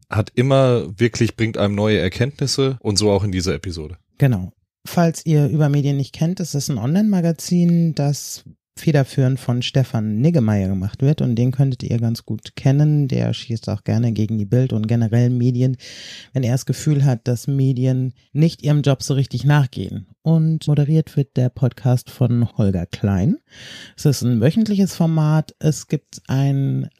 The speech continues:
Speaker 2: Anruf am Anfang, es gibt dann Telefonklingeln und dann ist da eine Person dran und dann sagt er, „Ich rufe an wegen“,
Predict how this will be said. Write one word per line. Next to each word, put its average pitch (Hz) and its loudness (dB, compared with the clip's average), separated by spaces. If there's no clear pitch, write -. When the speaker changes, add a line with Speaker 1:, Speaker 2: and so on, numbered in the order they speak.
Speaker 2:
Anruf 151 0
am 135 -2
Anfang, 139 0
es 127 -2
gibt - -4
dann 123 0
Telefonklingeln 180 2
und 143 2
dann 120 0
ist 110 -6
da 110 -4
eine 104 -6
Person 127 0
dran 226 2
und - -2
dann 113 0
sagt - -8
er, 98 -4
„Ich 147 -2
rufe 165 2
an 123 -2
wegen“, 117 2